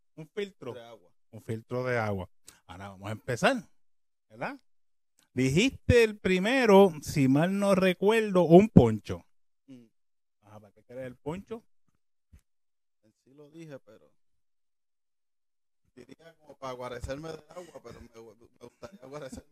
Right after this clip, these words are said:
Speaker 2: más del frío.
Speaker 1: Ok, pues tienes el, tienes, tienes,
Speaker 2: Es una isla.
Speaker 1: <laughs> ok, tienes, tienes el poncho, ok.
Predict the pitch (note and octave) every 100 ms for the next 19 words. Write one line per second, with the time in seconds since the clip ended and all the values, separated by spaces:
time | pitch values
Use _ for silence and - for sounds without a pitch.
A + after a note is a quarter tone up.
0 | C#3 C#3+ C4 - _ _ F3+ - _ _
1 | _ _ E3 - _ - A3 D#4+ C4+ C#4+
2 | D3 - B2 C#3 C#3 C#3+ C3+ C#3+ - C#3+
3 | C#3 D3+ D3+ E3+ C#3+ - - A#3+ D4 B3+
4 | F#3+ - C#3+ B2+ C3 C#3 C#3 - - -
5 | F#3+ D#4 C#4 - B2+ A#2 G2 G2+ G2 A#2+